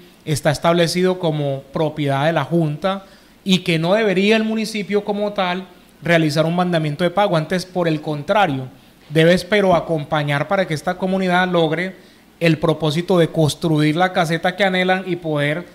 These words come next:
seguir desarrollando los proyectos que tienen, y más en un lugar donde se ha constituido por medio de Diana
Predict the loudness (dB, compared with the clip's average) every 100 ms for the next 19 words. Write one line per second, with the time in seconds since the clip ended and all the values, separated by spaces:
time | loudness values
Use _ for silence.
0 | -12 -2 0 0 0 0 0 0 -2 2
1 | 0 0 -2 0 -2 -2 -4 -2 -4 -6
2 | -4 -4 -2 -4 -4 -2 0 2 2 -2
3 | -16 -20 -12 -2 -2 0 0 -2 -2 -2
4 | -2 -2 -4 -4 -4 0 0 0 -4 -4
5 | -4 -2 -2 -2 -2 0 0 0 -2 -8